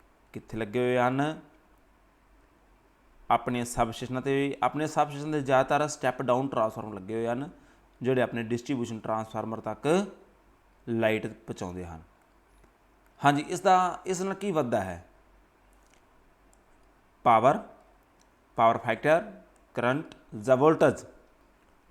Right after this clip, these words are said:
ਸੋ ਇਸ ਦਾ ਰਾਈਟ ਆਨਸਰ ਹੈ ਵੋਲਟੇਜ। ਆਪਸ਼ਨ ਸੱਸਾ ਇਸ ਦਾ ਬਿਲਕੁਲ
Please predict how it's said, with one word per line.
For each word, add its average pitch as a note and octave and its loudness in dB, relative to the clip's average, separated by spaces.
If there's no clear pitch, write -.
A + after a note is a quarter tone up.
ਸੋ A2+ -8
ਇਸ B2 -8
ਦਾ A#2+ 0
ਰਾਈਟ A#2+ 4
ਆਨਸਰ G#2+ -4
ਹੈ B2 -2
ਵੋਲਟੇਜ। A2+ -2
ਆਪਸ਼ਨ A#2 0
ਸੱਸਾ B2 -2
ਇਸ A#2+ -4
ਦਾ A2+ -4
ਬਿਲਕੁਲ B2 -4